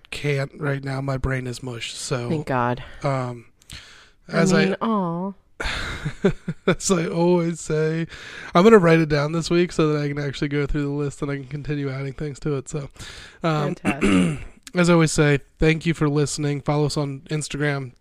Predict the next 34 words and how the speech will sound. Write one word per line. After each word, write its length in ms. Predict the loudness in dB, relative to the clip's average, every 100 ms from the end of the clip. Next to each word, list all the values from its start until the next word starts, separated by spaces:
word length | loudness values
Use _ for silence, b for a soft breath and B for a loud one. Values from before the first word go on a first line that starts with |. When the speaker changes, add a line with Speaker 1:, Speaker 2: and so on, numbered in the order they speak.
| -2
Speaker 1:
TikTok, 680 | -2 0 2 2 2 -6 -18 B B B B _
Facebook. 760 | 4 6 4 2 2 2 -2 -10 -18 -18 -10
Follow 260 | -2 0 0 -4
Taylor 540 | -2 0 0 -2 -4 -6
on 160 | -4
Instagram 520 | -4 -6 -6 -6 -6 -12 -8
at, 280 | -6 -6 -4
T 180 | -2 0
Cough, 360 | 0 -4 -4 -10 -14 -2
Taylor 260 | 2 2
Cough 260 | 4 2 2
nine 220 | 2 2
nine. 360 | 2 2 0 -4 B B B
Follow 280 | 2 4 4
myself 400 | 0 0 0 0
at 60 | -2
Mister 260 | -4 -6
Humerick, 540 | 0 4 6 6 2 0
even 180 | -4
though 120 | -2 -2
I 60 |
don't 160 | -2 2
post 280 | 0 0 -4
anything. 500 | -6 -6 -6 -6 -8
I'm 160 | -8 -6
not 360 | -6 -6 -8
good 220 | -6 -6
at 380 | -6 -8 -8 -6
that. 400 | -4 -4 -8 -12 -14 B B
Speaker 2:
No, 240 | -4 -4
he's 140 | -2 -2
Speaker 1:
Um, 400 | 0 -2 -4 -12 -20 _ _ _ -16
Speaker 2:
not. 100 | -6
Speaker 1:
yeah, 280 | -2 -2